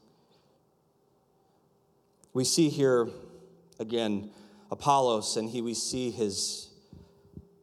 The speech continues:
where he is, that he's humble and he's teachable. And, and again, this, this phrase that it, it says that though he knew only the baptism of John.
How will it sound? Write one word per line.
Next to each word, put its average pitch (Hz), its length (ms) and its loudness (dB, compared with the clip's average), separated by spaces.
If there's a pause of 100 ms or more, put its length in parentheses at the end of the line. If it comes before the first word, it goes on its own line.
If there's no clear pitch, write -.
(800)
where 127 160 0
he 120 240 0
is, 95 160 -2
that 101 100 -2
he's 101 240 -4
humble 104 340 -2
and 101 100 -4
he's 95 180 -4
teachable. 98 560 -6
And, 92 120 -8 (540)
and 110 100 -2
again, 113 320 2
this, 107 240 2
this 117 240 0
phrase 117 680 2
that 104 260 2
it, 107 160 -2
it 113 60 0
says 110 380 2
that 104 200 2
though 123 260 4
he 120 380 -2
knew 117 360 0
only 127 280 0
the 101 120 -4
baptism 104 640 -4
of 90 120 -8
John. 90 520 -4